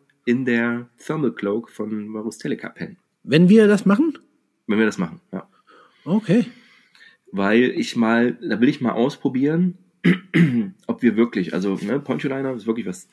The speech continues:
Speaker 1: relativ Dünnes.
Speaker 2: Ja.
Speaker 1: Und dann halt in dieser Thermal Cloak mit dieser reflektierenden, also ich würd schon eine Isomatte mitnehmen und alles.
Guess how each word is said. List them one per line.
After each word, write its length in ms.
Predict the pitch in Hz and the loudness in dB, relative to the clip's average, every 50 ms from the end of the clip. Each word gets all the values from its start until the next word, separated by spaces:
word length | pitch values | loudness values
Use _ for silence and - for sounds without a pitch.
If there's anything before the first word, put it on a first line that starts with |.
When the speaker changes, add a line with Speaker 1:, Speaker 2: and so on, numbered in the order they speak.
| - - | -10 -6
Speaker 1:
relativ 400 | 92 104 117 117 - - 92 - _ | -4 -4 -4 -4 -6 -10 -14 -14 _
Dünnes. 540 | - 175 165 160 170 175 185 185 - - _ _ - - - - - - | 0 0 2 2 2 0 0 -2 -6 -12 _ _ -20 -20 -20 -20 -18 -16
Speaker 2:
Ja. 280 | - 92 92 98 110 | -14 -12 -10 -8 -6
Speaker 1:
Und 120 | - 98 92 | -6 -4 -2
dann 180 | 101 117 135 135 | -4 -4 -4 -4
halt 280 | 131 123 123 120 - _ _ _ | -2 -2 -2 -4 -6 _ _ _
in 200 | - 139 165 170 | 0 2 2 2
dieser 340 | 170 175 160 151 147 131 120 | 2 2 2 0 -2 -2 -4
Thermal 420 | - - - 147 165 196 170 120 | -6 -4 -2 0 2 2 0 0
Cloak 380 | - - - 101 107 135 - - | -2 -4 -4 -2 -2 -2 -4 -4
mit 140 | 120 113 - | -6 -4 -2
dieser 400 | 117 113 117 117 110 110 98 - | -4 -2 0 0 -2 -2 -2 -4
reflektierenden, 560 | 117 113 - 117 - - - - 127 135 135 | -6 -6 -4 -6 -6 -6 -4 -4 -4 -2 -2
also 140 | - 98 95 | -4 -2 -2
ich 40 | 98 | -2
würd 140 | 110 - - | -2 -2 0
schon 120 | 123 117 | 0 0
eine 120 | 113 - | 2 2
Isomatte 380 | 113 120 123 127 123 120 - 120 | 0 -2 0 -2 -2 -2 -2 -2
mitnehmen 480 | 113 113 113 - 113 113 113 113 113 113 | -2 -2 -2 -2 -2 -2 -2 -2 -2 -4
und 80 | - | -6
alles. 420 | - - 117 120 117 117 - _ | -4 -2 -2 -2 -2 -2 -6 _